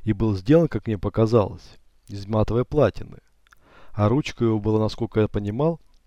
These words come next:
опять же из золота. Полный восторга я подошел поближе к столу.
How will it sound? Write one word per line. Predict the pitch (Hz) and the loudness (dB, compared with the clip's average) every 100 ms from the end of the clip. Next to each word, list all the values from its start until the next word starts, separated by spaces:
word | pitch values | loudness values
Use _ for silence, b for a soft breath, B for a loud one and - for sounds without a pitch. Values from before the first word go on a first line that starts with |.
| - | -8
опять | 113 - 156 113 | -4 4 4 4
же | 104 | 0
из | 98 | -2
золота. | 104 98 92 - - - _ _ _ _ _ - - | -2 -4 -6 -14 -16 -18 _ _ _ _ _ -20 -6
Полный | 117 113 110 | -4 -2 -2
восторга | 104 98 - 185 139 | -2 -2 0 2 4
я | 110 | 4
подошел | - 101 104 120 127 | 4 0 -2 -2 0
поближе | 147 107 110 | 0 2 -2
к | - | -4
столу. | - 143 147 107 90 | -2 0 0 -4 -10